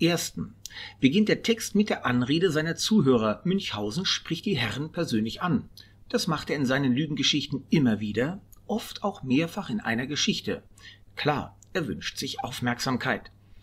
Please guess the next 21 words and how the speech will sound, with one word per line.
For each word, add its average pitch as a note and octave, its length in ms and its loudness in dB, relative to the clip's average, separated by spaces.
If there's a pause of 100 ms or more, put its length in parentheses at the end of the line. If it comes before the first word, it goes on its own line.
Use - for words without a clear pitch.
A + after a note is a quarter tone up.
(160)
Und - 220 -8
noch D#3 240 2
eines E3 280 -6
muss D#3+ 240 0
an B2 80 -6
dieser A2 200 -6
Stelle D3 320 2
erwähnt C#3 400 0
werden. B2 340 4 (340)
Es - 220 -4
geht A#2+ 260 0
um C3+ 80 0
eine C#3 200 0
Ungerechtigkeit, A3 1000 4 (380)
denn A#2+ 160 2
Frauen F3+ 540 2
waren A2 280 0
nicht E3+ 300 0
Teil G#2 200 -2
des A#2+ 200 -8
Gesprächskreises, C#3 1000 -2